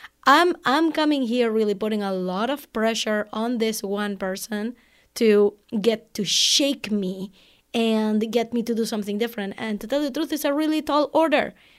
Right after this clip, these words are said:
'cause I consider myself <laughs> one of those people who already has a lot of information. What could he possibly say that could get me to change my ways? And you guys,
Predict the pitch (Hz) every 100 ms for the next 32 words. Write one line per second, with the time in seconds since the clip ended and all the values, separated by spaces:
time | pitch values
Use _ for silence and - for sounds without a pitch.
0 | - 262 262 262 277 285 285 285 269 -
1 | 247 285 294 - - - 302 285 277 294
2 | 285 285 285 285 285 311 330 320 - _
3 | _ - 359 359 381 403 427 339 254 233
4 | 214 190 - - - - - - 233 277
5 | 453 480 381 - 339 311 311 - 311 294
6 | 285 - - 285 247 - - - - -
7 | _ 214 254 247 - - - 302 233 220
8 | 262 262 254 254 - - 202 196 190 214
9 | 202 190 185 - - - _ _ _ _
10 | 208 196 196 214 302 403 -